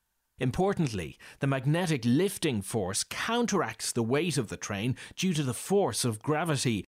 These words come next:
otherwise the train could never levitate. Typically,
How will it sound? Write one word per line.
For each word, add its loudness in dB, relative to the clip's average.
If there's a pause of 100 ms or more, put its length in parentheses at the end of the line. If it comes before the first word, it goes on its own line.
otherwise 2
the -2
train 0
could 0
never 2
levitate. -2 (380)
Typically, 0